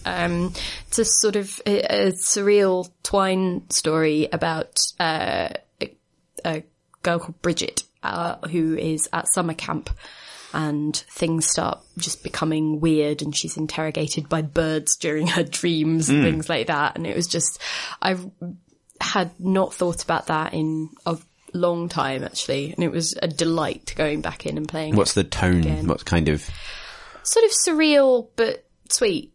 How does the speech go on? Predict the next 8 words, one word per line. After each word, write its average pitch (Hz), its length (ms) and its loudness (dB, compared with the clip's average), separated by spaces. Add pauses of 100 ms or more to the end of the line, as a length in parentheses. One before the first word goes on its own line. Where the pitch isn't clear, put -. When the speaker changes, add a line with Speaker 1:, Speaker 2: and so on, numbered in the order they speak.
Speaker 1:
you 202 100 2
know? 214 160 2
Speaker 2:
Mm. - 180 2 (480)
Speaker 1:
Um, 202 680 0
kind 262 260 2
of 247 380 -2
like 202 260 -2
a, 196 240 2